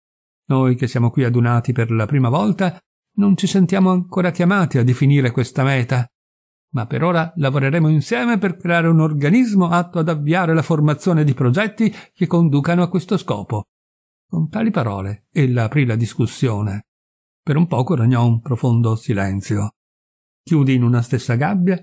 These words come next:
uccelli e specie di linguaggi diversi e vedrai che in principio tacciono allo stesso modo."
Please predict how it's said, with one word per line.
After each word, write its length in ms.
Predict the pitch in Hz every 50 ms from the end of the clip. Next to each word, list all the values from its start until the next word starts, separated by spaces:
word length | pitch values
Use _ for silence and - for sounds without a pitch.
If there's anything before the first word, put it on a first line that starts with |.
| - _
uccelli 640 | - 165 127 - - - 165 - 226 214 190 180
e 60 | 165 151
specie 380 | 156 - - 135 135 - 160
di 120 | 156 151 151
linguaggi 400 | 156 151 131 135 135 131 135 143
diversi 500 | 143 165 147 104 98 101 92 - - 120
e 400 | - _ _ _ _ _ 208 202
vedrai 560 | 214 185 147 113 113 123 147 202 220 - _ _
che 100 | - -
in 140 | 240 220 202
principio 500 | - 190 190 - - 139 135 127 - -
tacciono 480 | - 131 135 - - - 170 156 156
allo 240 | 147 131 127 127 127
stesso 500 | 123 - - - 226 220 220 - - 180
modo." 440 | 139 110 92 95 92 95 104 110 104